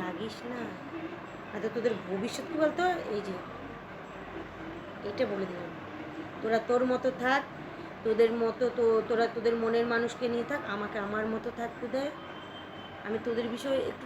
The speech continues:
টুকিনাটিও জিজ্ঞেসও করি না, তোদের বিষয়ে জানতেও চাই না, আর প্রয়োজনও মনে করি না। ওকে গাইস, তোমরা প্লিজ কিছু মনে করো না, মানে কিছু ভুক ভুক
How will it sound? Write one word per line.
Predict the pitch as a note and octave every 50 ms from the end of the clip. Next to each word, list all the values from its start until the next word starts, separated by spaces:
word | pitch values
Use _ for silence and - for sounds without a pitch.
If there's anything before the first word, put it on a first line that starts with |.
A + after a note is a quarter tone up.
| - -
টুকিনাটিও | C#4+ C#4 - D#4 E4 D#4 D#4 D4+ - - D#4+ D#4+ D#4+ B3+ G3
জিজ্ঞেসও | A#3+ B3+ A#3 C#4+ B3+ - D#4 -
করি | D#4+ D#4 D#4+ D#4+
না, | E4+ D#4+ D#4+
তোদের | D4+ B3+ D4 B3 C#4
বিষয়ে | C4 D4 D#4 D4 G#3+ B3
জানতেও | A#3 A#3+ B3+ B3 - D#4 D#4+ - -
চাই | D4+ D4+ D#4 E4+
না, | F4+ E4+ - - - - - - - - - - -
আর | C#4+ C#4 -
প্রয়োজনও | C4 C4 C4 C4 C4 A3+ C#4 C4+ C#4+ C4+ B3
মনে | A#3 A3+ G#3 G#3+
করি | G#3+ F#3+ F#3+ F3+
না। | F3+ F#3 - - - - - - - - - - - - - - - - - - - - - - - -
ওকে | G#3+ - - - G#4 F#4 C4+ G3+ - - - - - - - - - - - - - - - - - - - - - - - - - - - - - - - - - - - - - - - - - - - - - - - A3+ G#3
গাইস, | A#3 G#3+ A#3 B3+ - -
তোমরা | A#3 G#3+ A3 A3 A3 -
প্লিজ | A#3+ A#3 C4 C4 - -
কিছু | A#3+ G3+ B3 A3+ G3+
মনে | G3 G#3 G#3+ A3 -
করো | A#3+ A3+ A#3
না, | A3+ A#3 B3 C#4 - - - - - - - - - G#3+
মানে | G#3 A3 G#3+ -
কিছু | C4 B3 - C4 A3 F3+ D#3
ভুক | F3 A3+ B3 G3+ G3
ভুক | C4 E4